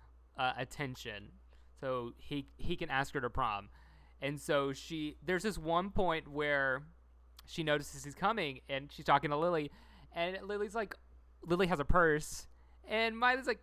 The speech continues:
"Quick, quick, l-, let me get your hairbrush or something." And Miley, like, picks up something, and it's a bullhorn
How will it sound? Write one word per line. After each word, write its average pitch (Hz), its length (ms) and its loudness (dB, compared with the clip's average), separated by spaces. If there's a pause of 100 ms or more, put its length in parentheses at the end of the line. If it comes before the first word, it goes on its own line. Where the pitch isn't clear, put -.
"Quick, 285 300 0
quick, 254 260 0 (260)
l-, 202 280 -2
let 208 160 2
me 226 80 -2
get 233 160 -2
your 208 100 4
hairbrush 190 300 2
or - 20 -4
something." 156 460 -2 (400)
And 233 120 0
Miley, 233 440 2 (800)
like, 190 180 0 (320)
picks 233 300 10
up 254 120 4
something, 208 360 2
and 180 100 2
it's 202 220 2
a 202 100 6
bullhorn 175 1040 6